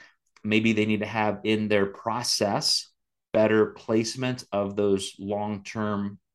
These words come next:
vision cues. You know, what are you going to do when you're not with me anymore a-, as a client? What are you going to do when you reach your goal weight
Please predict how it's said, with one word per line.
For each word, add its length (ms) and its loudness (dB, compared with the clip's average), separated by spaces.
vision 720 0
cues. 640 0
You 80 -4
know, 80 2
what 260 2
are 120 4
you 160 4
going 280 0
to 80 -10
do 520 0
when 180 -2
you're 120 -4
not 220 -4
with 200 -8
me 400 -4
anymore 640 -6
a-, 180 -6
as 120 -4
a 80 -2
client? 400 -10
What 180 -2
are 100 2
you 140 2
going 260 -4
to 80 -10
do 300 -2
when 200 -6
you 160 -6
reach 400 -8
your 140 -2
goal 300 -2
weight 400 -4